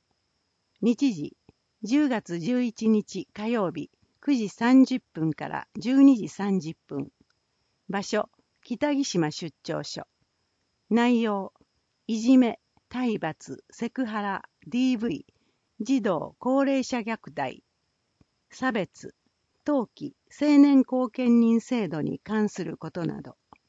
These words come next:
相談員、人権擁護委員、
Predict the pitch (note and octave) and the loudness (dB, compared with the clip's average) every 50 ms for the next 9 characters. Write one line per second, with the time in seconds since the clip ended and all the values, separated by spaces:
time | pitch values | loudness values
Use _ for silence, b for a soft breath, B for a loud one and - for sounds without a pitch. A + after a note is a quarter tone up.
0 | _ _ _ _ _ _ _ _ _ _ _ _ _ _ _ - - C#4 D4 D4 | _ _ _ _ _ _ _ _ _ _ _ _ _ _ _ -4 0 2 2 2
1 | C4 C#4 B3+ G#3 F3 D#3+ D3+ D3+ B2+ - - _ _ _ _ _ _ _ _ _ | 2 2 0 0 0 0 -2 -2 -4 -8 -10 _ _ _ _ _ _ _ _ _
2 | _ _ - G3 B3+ D4 D4 C#4 - C#4+ B3 B3 B3 - - F#3+ G3+ B3 B3 A#3+ | _ _ -4 2 6 6 6 6 6 2 2 2 2 2 0 -2 -2 -2 -2 -2
3 | G#3+ A#3 A3+ A3 G#3+ G#3 G3 E3 D#3 C3+ C#3 - - | -4 -4 -4 -2 -2 -2 -2 -2 -2 -4 -6 -8 -10